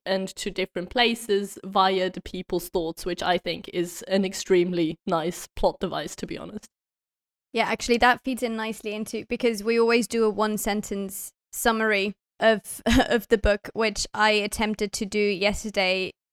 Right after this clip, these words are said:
Speaker 2: late at night.
Speaker 1: <laughs>
Speaker 2: So I just have a scribble here. So let's see what I wrote down.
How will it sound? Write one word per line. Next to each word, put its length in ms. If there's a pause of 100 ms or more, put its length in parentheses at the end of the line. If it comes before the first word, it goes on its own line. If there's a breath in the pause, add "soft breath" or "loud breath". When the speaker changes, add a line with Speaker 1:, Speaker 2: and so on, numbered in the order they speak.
(100)
Speaker 2:
late 340
at 60
night. 420
Speaker 1:
<laughs> 60
Speaker 2:
So 400
I 140
just 180
have 160
a 40
scribble 380
here. 200
So 140
let's 240
see 180
what 220
I 120
wrote 260
down. 260